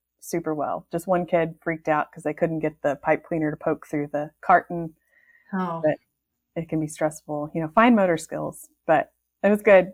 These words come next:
Speaker 1: We made it through. It was a great lesson. I felt like I knocked it out of the park, and it wasn't because of anything I did. It <laughs> was because of our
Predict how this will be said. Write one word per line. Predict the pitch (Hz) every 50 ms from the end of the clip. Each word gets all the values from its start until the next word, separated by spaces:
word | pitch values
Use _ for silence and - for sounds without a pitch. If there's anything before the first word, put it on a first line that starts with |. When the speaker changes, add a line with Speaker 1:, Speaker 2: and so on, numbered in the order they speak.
| _ -
Speaker 1:
We | 196
made | 202 196 190 190
it | 175 - -
through. | - 180 170 175 170 165 165 165 - - _
It | 180
was | 180 175 175
a | 175
great | 170 - 170 175 160 147 -
lesson. | - 160 156 156 - 165 160 160 165 165 180 - _
I | 170 165
felt | 165 - 170 165 -
like | - 156 156 156 - -
I | - 156 156 156
knocked | 160 160 156 156 156 -
it | 180 -
out | 170
of | 170
the | 170 -
park, | - - 214 220 214 -
and | - 202
it | - -
wasn't | 196 202 202 220 202 - _ - - _ _ _ _ _ _
because | - - - 202 196
of | 196 196
anything | 208 220 233 233 233 226
I | 233 233 247 247
did. | 226 160 139 143 151 - _ _ _ _ -
It | 190 -
<laughs> | 208 - -
was | - - - -
because | - - - 226 -
of | 208 190
our | 185 175 165 180 185